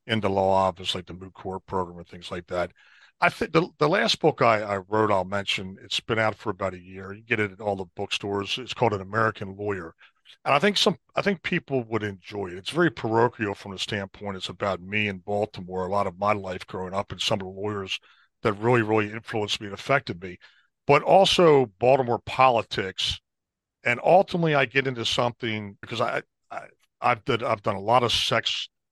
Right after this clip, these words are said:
offense type work over the years, a lot of C P work on, you know, child pornography work on a federal and state level. And over the years, I've developed some theories I used to argue to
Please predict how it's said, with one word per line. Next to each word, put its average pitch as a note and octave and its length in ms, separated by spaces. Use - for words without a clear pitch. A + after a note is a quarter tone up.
offense A2 400
type G#2 240
work G2+ 300
over G2+ 200
the F#2 180
years, F#2+ 440
a G#2+ 40
lot G2+ 120
of F#2+ 80
C A2 200
P G2+ 220
work F#2 360
on, G2 180
you G#2+ 80
know, F2 120
child G#2 280
pornography F#2+ 560
work F#2+ 320
on F#2 80
a E2+ 60
federal G2 340
and F#2+ 80
state G2 240
level. G2 380
And A#2+ 160
over C#3 280
the B2 100
years, B2+ 440
I've G#2+ 160
developed G#2+ 420
some G2+ 120
theories A2 560
I G#2 80
used G#2 160
to G2 80
argue G2 440
to F#2+ 360